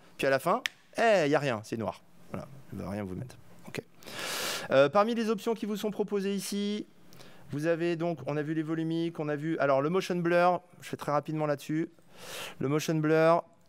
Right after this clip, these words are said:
vous allez en avoir par exemple là-dedans, donc ça aussi c'est une scène qui n'est pas de moi, hein. Regardez bien quand je me déplace comme ça, vous pouvez voir que notamment dans cette zone ici,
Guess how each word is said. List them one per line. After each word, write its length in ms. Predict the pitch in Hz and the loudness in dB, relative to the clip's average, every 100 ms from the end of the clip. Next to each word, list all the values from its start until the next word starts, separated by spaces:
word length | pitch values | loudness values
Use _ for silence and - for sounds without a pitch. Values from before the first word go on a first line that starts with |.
| - - - - - - - - - - - - - - - - | -20 -20 -20 -20 -20 -20 -20 -20 -18 -14 -14 -16 -20 -20 -12 -8
vous 160 | 120 131 | -4 0
allez 140 | 135 | 2
en 100 | 143 | 2
avoir 240 | 143 151 139 | 2 2 2
par 140 | 139 | 2
exemple 260 | 135 151 147 | 2 0 -2
là-dedans, 320 | 135 139 160 | 0 0 0
donc 140 | 143 | 0
ça 80 | 139 | 0
aussi 180 | 131 156 | -2 -2
c'est 220 | - 127 | -4 -4
une 80 | 135 | -4
scène 180 | 143 143 | -4 -4
qui 120 | 131 | -4
n'est 100 | 123 | -2
pas 120 | 131 | 0
de 60 | 131 | 2
moi, 160 | 143 | 2
hein. 160 | 143 175 - - - | 0 -2 -10 -12 -4
Regardez 280 | 131 160 160 | 0 2 2
bien 160 | 190 | 0
quand 120 | 196 | 0
je 100 | 165 | -2
me 80 | 160 | 0
déplace 380 | 160 165 180 202 | 0 2 4 2
comme 160 | 170 151 | 0 0
ça, 320 | 165 180 247 _ - - | 4 4 2 _ -20 -14
vous 60 | 139 | -8
pouvez 220 | 160 160 | -2 2
voir 240 | 151 196 196 | 4 4 2
que 100 | 151 | -2
notamment 360 | 143 151 160 | 0 -2 -2
dans 100 | 147 | -2
cette 160 | 131 135 | -4 -4
zone 180 | 147 143 | -4 -4
ici, 320 | 131 170 | -4 -4